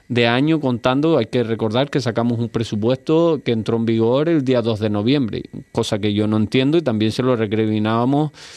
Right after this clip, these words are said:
en esta comparecencia que le pedíamos. Eh, no entiendo, eh, para qué sacamos un presupuesto en, que se hace efectivo en noviembre, cuando que teníamos que estar trabajando ya en el presupuesto del dos mil veintiséis.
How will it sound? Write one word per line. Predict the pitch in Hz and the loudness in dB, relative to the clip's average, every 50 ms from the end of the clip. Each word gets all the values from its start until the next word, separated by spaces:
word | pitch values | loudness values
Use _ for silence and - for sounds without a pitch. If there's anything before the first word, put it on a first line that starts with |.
| - - _ _ - - | -20 -20 _ _ -10 -2
en | 139 127 120 117 120 | 0 0 2 2 2
esta | 123 117 - 131 120 | 0 0 0 -2 0
comparecencia | 117 117 110 - 123 110 113 - - 123 120 117 - 147 | 0 -4 -2 0 0 0 0 0 0 -2 0 0 0 0
que | 143 143 | 0 0
le | 127 117 104 | 0 0 0
pedíamos. | 104 101 107 120 143 151 139 113 98 90 - - - - - _ - | 0 0 2 2 2 2 2 0 -2 -2 -6 -14 -20 -20 -20 _ -6
Eh, | - 120 113 110 110 107 104 101 101 101 101 101 101 101 101 | -2 0 2 2 2 2 0 0 0 0 0 0 0 -2 -2
no | 107 113 | -2 -2
entiendo, | 117 107 - - 120 120 123 139 156 160 180 - _ _ | -2 -4 -2 0 0 0 2 0 -2 -2 -4 -16 _ _
eh, | - 113 110 107 104 101 101 101 98 92 - _ _ _ _ _ | -4 -2 0 0 0 0 -2 -2 -4 -6 -8 _ _ _ _ _
para | - 113 113 117 107 | -4 -2 -2 -2 -2
qué | 101 120 | -2 -2
sacamos | - - 117 113 123 127 127 127 | -2 0 0 0 0 0 0 2
un | 127 127 123 | 0 0 0
presupuesto | - 123 120 - 131 123 123 143 147 143 - - 107 98 92 - _ _ _ _ | 0 -4 -2 -2 -2 0 0 0 0 0 -2 -6 -6 -6 -6 -10 _ _ _ _
en, | - 110 110 110 110 107 107 107 104 107 107 - - - - | -4 -2 -2 0 0 0 0 0 -2 -2 -4 -4 -8 -8 -4
que | 113 107 101 | -4 -4 -2
se | - 113 | 0 -2
hace | 110 113 - 123 | -2 -2 -2 -4
efectivo | 110 - 120 110 - - 135 120 107 107 | -2 -2 -4 -6 0 0 0 2 2 0
en | 110 110 | 0 0
noviembre, | 117 117 113 123 127 127 139 151 - 117 - - _ _ | 0 0 2 2 2 2 0 -2 -4 -6 -8 -18 _ _
cuando | - 127 123 117 113 104 | -4 -2 0 0 0 0
que | 104 113 | -2 -2
teníamos | 104 117 113 120 123 127 | -2 0 0 2 0 0
que | 113 135 | 0 -2
estar | 123 - 139 | -2 -2 -4
trabajando | - - 131 127 127 123 135 135 131 131 | -2 0 -2 0 0 0 0 2 2 2
ya | 127 135 135 | 2 2 2
en | 151 | 0
el | 165 | -2
presupuesto | 160 - 156 131 - 113 110 127 131 - 151 | -2 -2 -4 -2 -2 -2 -2 -2 0 0 0
del | 143 143 | 0 0
dos | 135 123 | 0 0
mil | 113 120 117 | 0 0 0
veintiséis. | 104 107 98 90 - 90 - 123 117 104 | 0 0 -2 -2 -4 -4 -2 0 -2 -2